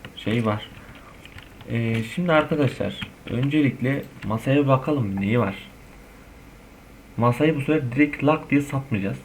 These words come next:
Hemen her şeyi satıyoruz çünkü. Şimdi bize ne lazım? Ee, ona bakmamız lazım. Şuradaki laptopu bir açsak, bir baksak.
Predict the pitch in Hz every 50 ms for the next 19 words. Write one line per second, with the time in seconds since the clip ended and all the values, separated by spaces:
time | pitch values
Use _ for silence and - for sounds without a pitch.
0 | - - - - - 110 110 110 110 110 110 - 110 110 110 - 104 101 - -
1 | 113 101 95 98 - - 95 98 110 135 135 - - - - - - - - -
2 | - - - 165 151 143 143 190 185 156 143 143 151 147 120 101 98 95 95 92
3 | 104 - - - - - 95 95 92 90 - - - 110 123 135 127 113 107 -
4 | 107 98 98 98 95 - 95 98 98 98 98 117 135 135 - - - - - -
5 | - - - - - - - - - - 147 143 143 143 135 - 147 139 139 143
6 | 139 - - 135 131 131 131 131 131 123 - - 117 120 - - - 113 113 -
7 | - - - - - - - - - - - - - - - - - - - -
8 | - - - - - - - - - - - - - - - 120 117 113 127 123
9 | 110 - - - 104 98 - - -